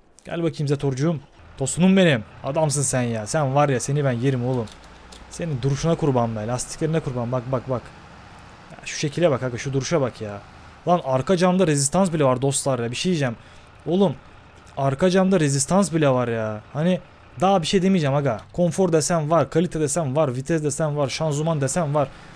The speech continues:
Anasını satayım. Böyle bir kalite olamaz ya. Kepçe için sunroof desen, cam, cam tavan desen var.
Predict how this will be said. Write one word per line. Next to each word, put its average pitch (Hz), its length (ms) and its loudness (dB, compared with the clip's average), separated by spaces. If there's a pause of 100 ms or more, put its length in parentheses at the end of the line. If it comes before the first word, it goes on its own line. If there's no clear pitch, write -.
(240)
Anasını 160 380 0
satayım. 151 200 -4 (400)
Böyle 185 320 4
bir 185 100 2
kalite 180 280 0
olamaz 170 360 0
ya. 123 260 -4 (760)
Kepçe 160 260 2
için 180 280 0
sunroof 165 360 -2
desen, 151 280 -2
cam, 143 200 0 (360)
cam 143 200 -2
tavan 147 240 -2
desen 135 300 -2
var. 139 240 0